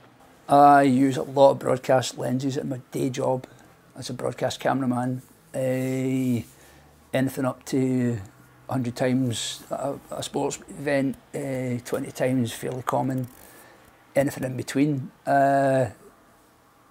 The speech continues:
the forty times extender on the N X three has impressed me a lot, mainly through the clarity that you get. You think of a, a digital zoom, you think, "No, I'm never gonna use that 'cause the quality just isn't there." But it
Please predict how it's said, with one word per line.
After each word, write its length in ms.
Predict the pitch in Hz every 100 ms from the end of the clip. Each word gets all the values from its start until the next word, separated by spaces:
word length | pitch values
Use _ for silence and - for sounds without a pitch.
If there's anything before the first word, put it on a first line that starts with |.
| _ _ -
the 80 | -
forty 340 | 170 175 170
times 260 | - 151 139
extender 460 | - - 143 139
on 120 | 131 135
the 120 | -
N 140 | 135
X 240 | 131 - -
three 140 | 123
has 120 | 120
impressed 720 | 113 - - 135 131 131 -
me 100 | 123
a 80 | -
lot, 320 | 127 127 - - _ - _ _ _ _ -
mainly 340 | - 143 139
through 160 | 127 131
the 60 | -
clarity 680 | - 127 156 151 113 127 - _ -
that 100 | -
you 120 | 120
get. 440 | 127 135 127 - - - _ _
You 80 | -
think 240 | - 151 127
of 60 |
a, 360 | 131 131 120 120
a 40 |
digital 380 | 117 123 135 151
zoom, 220 | 123 127
you 80 | 120
think, 320 | - 131 131
"No, 320 | 143 127 120 117
I'm 80 |
never 160 | 139 135
gonna 180 | 131 120
use 280 | 113 127 139
that 220 | 127 -
'cause 140 | 120
the 60 | 117
quality 440 | - 139 135 135
just 220 | 120 -
isn't 220 | 127 123 127
there." 180 | 139 - - - - -
But 200 | 139 139
it 200 | 135 -